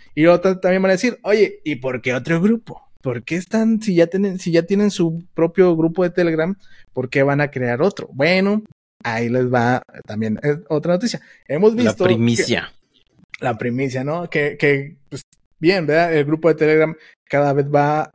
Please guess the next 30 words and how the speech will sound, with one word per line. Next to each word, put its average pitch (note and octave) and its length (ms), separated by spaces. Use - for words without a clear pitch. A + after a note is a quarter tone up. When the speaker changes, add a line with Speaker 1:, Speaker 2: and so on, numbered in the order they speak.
Speaker 1:
creciendo D3 420
más, E3+ 500
con - 220
más B2 220
y D3+ 60
más E3 260
y F#3+ 60
más. A3+ 380
Pero G#3+ 440
también E3 280
hemos F#3 220
visto F3+ 320
que, E3+ 400
eh, B2+ 320
no D3 540
todos G3+ 300
participamos F3+ 920
y D#3 60
no D3+ 160
todos D#3 280
estamos, D3 380
hay B2 160
algunos C3+ 460
ahí B2+ 200
medio A#2 300
nada A2 140
más A#2 120
de B2 80
mirones A#2+ 760
y F#2+ 160